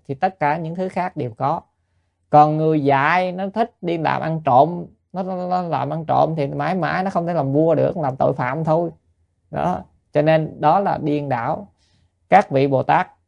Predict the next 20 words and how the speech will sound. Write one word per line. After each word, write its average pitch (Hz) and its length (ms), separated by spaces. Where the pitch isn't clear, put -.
Tây 139 160
Phương 143 200
Lạc 123 220
tất 185 200
nhiên 151 340
viễn 139 240
ly 147 200
điên 139 160
đảo. 131 360
Cho 147 80
nên 151 160
ở 151 80
đây 156 280
chúng 156 120
ta 147 380
tạm 127 240
dịch 139 200
như 147 120
thế 165 80
này. 139 160